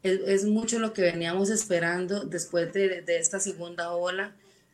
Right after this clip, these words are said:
que se enfrentó a poblaciones muy vulnerables y sobre todo lo que se veía en otros países, adultos mayores. O sea, el sesenta por ciento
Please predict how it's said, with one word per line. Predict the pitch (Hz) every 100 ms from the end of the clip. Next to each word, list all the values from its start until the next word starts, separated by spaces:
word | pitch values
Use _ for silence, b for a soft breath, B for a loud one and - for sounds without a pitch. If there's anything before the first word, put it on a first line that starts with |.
| _ -
que | 165 160 156 156
se | - 175
enfrentó | 165 170 165 160 - 180 196 202
a | 180
poblaciones | 180 165 165 165 170 175 190 185
muy | 185 190
vulnerables | 170 202 190 175 175 190 214 214 B B B -
y | 175
sobre | 185 165 165
todo | 160 170 180 208 - -
lo | 190 185 170
que | 165
se | 170
veía | 165 165 170
en | 180
otros | 185 196 202
países, | - 160 156 156 - -
adultos | 185 175 175 196 190
mayores. | 175 160 - - - - B B B B -
O | 165
sea, | 170 160 -
el | 180
sesenta | 180 170 202 208 214 240 240
por | 180 160
ciento | - 180 175 165 147